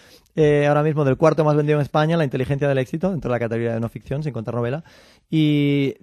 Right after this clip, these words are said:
yo no estaba <laughs> seguro porque el primer libro fue una bomba. Lleva, eh, veinte ediciones, eh, más de cien mil lectores, sabéis, Los ochenta y ocho planes del éxito.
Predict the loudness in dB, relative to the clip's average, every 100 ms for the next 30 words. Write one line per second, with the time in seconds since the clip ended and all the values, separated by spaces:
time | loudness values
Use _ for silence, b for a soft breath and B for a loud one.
0 | -18 -20 -10 -4 0 2 4 4 4 4
1 | 4 4 4 2 0 -2 0 0 0 0
2 | -2 0 0 2 0 0 0 2 2 0
3 | -2 -8 -8 -2 -2 0 -4 -2 0 2
4 | 2 0 0 -2 -2 -2 -2 -4 -6 -4
5 | -4 -2 -2 -2 -2 -4 -4 -8 -8 -8
6 | -8 -6 -6 -4 -6 -6 -8